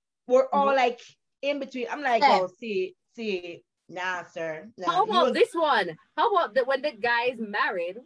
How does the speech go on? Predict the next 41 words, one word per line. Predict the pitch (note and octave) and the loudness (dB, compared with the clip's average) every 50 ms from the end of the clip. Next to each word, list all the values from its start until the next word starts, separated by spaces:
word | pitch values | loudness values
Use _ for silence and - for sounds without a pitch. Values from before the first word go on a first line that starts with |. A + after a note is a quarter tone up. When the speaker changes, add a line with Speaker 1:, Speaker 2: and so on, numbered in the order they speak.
| _ _ | _ _
Speaker 4:
with | F#3+ A3 A3+ | -10 -10 -8
his | A#3+ A3+ G#3 | -8 -8 -6
wife, | D4 D4+ A#3+ D#3+ - G3+ G#3+ - _ _ _ | -6 -4 -4 -4 -6 -8 -12 -14 _ _ _
the | F3+ G#3 A#3+ | -2 -2 -2
lady | B3+ C4 D4 E4 D#4+ D4+ D4+ | 0 -2 -2 -2 -2 -4 -2
come | D#4 E4+ D#4+ | -2 -2 0
and | D#4 E4 D#4+ | 2 0 0
said, | D#4 C4 G#3+ F#3+ F3 | 0 -2 -4 -4 0
"This | F#3+ F4 F#4 - - | 0 0 2 2 0
is | F4+ F4+ C4+ C#4 | -4 -4 -4 -2
yours," | D#4+ E4+ D#4 C#4+ C4+ A#3 A#3+ | -2 0 2 2 0 0 0
and | B3+ C4 | 0 2
now | B3 A3+ A3 | 2 2 2
he's | G3 G3+ D4+ F#4+ C5 - | 0 0 0 2 2 2
not | E4 D#4+ C#4 B3 | 2 2 0 0
trying | - F4+ C4+ B3 | -2 -4 -4 -4
to | B3+ | -6
claim | A#3+ - E4+ D#4+ F4 E4+ C#4+ B3 | -10 -10 -10 -8 -8 -8 -8 -6
it. | G3 E3+ D3+ - _ _ _ _ _ _ _ - | -6 -6 -8 -10 _ _ _ _ _ _ _ 2
And | B3+ D4+ D4+ D#4 | 2 4 4 2
I'm | D4 D4 | 2 2
like, | D4+ D4+ C#4+ C4 G3+ - _ _ _ _ _ _ _ _ _ _ _ _ _ _ _ _ _ _ _ _ _ _ - | 2 4 4 2 0 -2 _ _ _ _ _ _ _ _ _ _ _ _ _ _ _ _ _ _ _ _ _ _ -6
"The | A3+ G4 | -6 -2
shenanigans, | - - G4 D#4+ D4 C#4+ C#4 B3+ A3 A#3 G3+ F#3 F3 F3 F#3+ | -2 0 0 0 0 -2 -2 0 0 -2 -2 -2 -4 -6 -4
but | F#3+ B3 B3+ C4 | -2 -2 -2 -2
you | C#4+ D4 | -2 -6
cheating, | - - F4+ D#4 D#4 C#4+ A#3+ G3+ F#3 F#3+ | -8 -6 -6 -6 -2 0 0 0 0 0
so | B3+ A3+ | -2 -2
you | B3+ D4 E4 | 0 2 4
don't | D#4 D#4 D4+ D4 C#4 | 4 4 4 2 2
know | D4 E4+ E4+ | 0 0 0
if | - | 0
it's | B3+ A#3 G#3 - | -4 -6 -4 -2
yours, | A#3+ G3+ E3+ D3+ D3+ E3+ A3 D4 - _ _ _ _ - | 0 0 0 0 -2 -6 -8 -8 -12 _ _ _ _ -2
sir. | A3+ G3+ F3+ F3 A#3+ | -2 0 -2 -2 -4
Speaker 3:
Right. | A#3 G3+ F#3+ F3 D#3+ D3+ D3 | -4 -6 -6 -8 -10 -12 -12
Speaker 4:
So | C4 B3+ | -12 -12
you | C4 A#3 | -10 -6
should | C4 B3 | -6 -6
have | B3 - | -6 -4
stayed | - C#4+ D4 D4+ D4+ D#4 D#4+ D#4+ | -6 -6 -6 -6 -8 -8 -8 -8